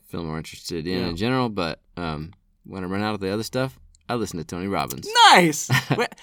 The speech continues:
Speaker 1: It's usually not him, though. It's usually somebody else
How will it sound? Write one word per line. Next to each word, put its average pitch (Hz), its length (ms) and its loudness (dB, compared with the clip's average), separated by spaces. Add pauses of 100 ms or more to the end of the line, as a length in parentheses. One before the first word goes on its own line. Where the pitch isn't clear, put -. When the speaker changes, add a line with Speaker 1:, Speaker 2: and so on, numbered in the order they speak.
(140)
Speaker 1:
It's 160 160 2
usually 208 200 6
not 156 160 8
him, 135 200 8
though. 92 200 2
It's 98 140 -4
usually 127 440 2
somebody 107 420 0
else 95 380 -2